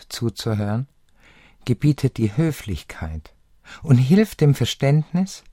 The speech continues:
hilft vor allem dem Erkennen. Und Spyros wird uns dabei zu Dienste sein,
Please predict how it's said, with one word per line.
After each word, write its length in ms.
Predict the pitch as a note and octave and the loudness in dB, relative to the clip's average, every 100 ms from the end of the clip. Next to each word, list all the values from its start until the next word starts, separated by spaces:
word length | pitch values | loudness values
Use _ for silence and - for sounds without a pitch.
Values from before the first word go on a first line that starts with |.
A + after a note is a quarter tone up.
| _ - - - | _ -20 -20 -16
hilft 340 | - F3 E3 - | 2 2 2 0
vor 180 | C3+ C3 | 0 4
allem 380 | D#3 F3+ F3+ | 4 4 4
dem 200 | E3+ D#3+ | 2 2
Erkennen. 640 | - C#3+ - B2+ F2 C#2+ C2+ _ _ _ _ _ _ _ _ _ _ _ _ _ _ - | 0 -4 -2 0 0 -4 -10 _ _ _ _ _ _ _ _ _ _ _ _ _ _ 0
Und 220 | D3 C#3+ | 4 4
Spyros 720 | - - E3 C3+ G#2+ A2+ - - - - - | 2 -4 -4 -2 -6 -8 -10 -20 -20 -20 0
wird 200 | D#3 - | 0 2
uns 260 | D3+ C#3 | -2 0
dabei 320 | - B2+ C3+ D3+ | -2 0 0 -2
zu 240 | - D#3 | -2 -4
Dienste 520 | C#3+ D#3+ C#3+ - F#2+ | -2 -2 -4 -8 -10
sein, 380 | F2+ F2+ F2 | -8 -8 -8